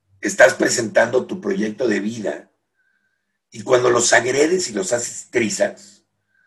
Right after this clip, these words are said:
en realidad lo único que estás haciendo es haciendo que este cuate no vuelva a em-, a emprender en su vida, que es lo contrario de lo que queremos hacer en el programa, ¿no?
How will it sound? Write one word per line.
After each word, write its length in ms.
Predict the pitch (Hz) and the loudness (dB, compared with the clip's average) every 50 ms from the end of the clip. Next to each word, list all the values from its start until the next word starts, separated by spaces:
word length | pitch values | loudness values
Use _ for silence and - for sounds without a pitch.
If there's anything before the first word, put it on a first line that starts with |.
| _ _ _ _ _ _ _ _ _ _ _ _ _ _ _ | _ _ _ _ _ _ _ _ _ _ _ _ _ _ _
en 160 | - 381 349 - | -2 0 2 4
realidad 360 | 349 - - 370 - 294 311 | 6 6 6 8 8 8 8
lo 60 | 330 | 8
único 200 | 339 359 349 311 | 6 4 4 4
que 60 | - - | 0 0
estás 180 | - 330 - | -2 0 0
haciendo 360 | - - - 330 294 302 311 | 0 0 0 0 0 0 -2
es 160 | 302 - - - | -2 -2 -2 -4
haciendo 340 | 113 - 127 127 139 135 | -2 -2 -2 -2 -4 -4
que 80 | - 135 | -6 -10
este 240 | 123 - - - - | -10 -10 -10 -12 -12
cuate 640 | _ _ - 135 131 - - - - - 220 - - - _ _ | _ _ 2 4 4 4 2 0 -4 -4 -6 -8 -12 -20 _ _
no 180 | 113 117 123 127 | -6 -4 -2 0
vuelva 220 | 143 143 139 135 | 0 2 4 2
a 40 | 131 | 2
em-, 180 | 120 107 104 - _ _ _ _ 107 104 104 - - | 2 0 -6 -10 _ _ _ _ -8 -8 -8 -4 -2
a 420 | 104 101 101 101 101 98 98 98 101 | 0 2 2 2 2 2 2 0 -2
emprender 460 | 104 101 95 107 107 107 113 123 139 | -4 -4 -2 -2 -2 -2 -2 -2 -2
en 80 | 139 | -2
su 120 | 107 113 113 | -2 -4 -4
vida, 300 | 120 160 208 208 - - | -4 -2 -2 -2 -2 0
que 100 | - 131 | -2 -4
es 180 | 127 - - - - - - - - _ - | -4 -4 -8 -12 -14 -18 -20 -20 -20 _ -2
lo 240 | 117 135 139 139 | 2 4 4 4
contrario 640 | - 151 143 131 117 - 156 180 208 - 240 220 160 | 4 2 0 0 2 6 8 8 8 8 6 4 4
de 80 | - - | 2 2
lo 120 | 180 175 | 0 -4
que 80 | - - | -6 -8
queremos 300 | - 180 92 - - - | -8 -6 -6 -6 -6 -8
hacer 140 | - 92 82 | -8 -10 -10
en 60 | 82 | -10
el 60 | 78 | -10
programa, 460 | 73 - 71 71 69 65 64 64 62 67 | -12 -12 -12 -12 -12 -12 -14 -16 -18 -20
¿no? 220 | 87 113 185 190 | -20 -20 -20 -20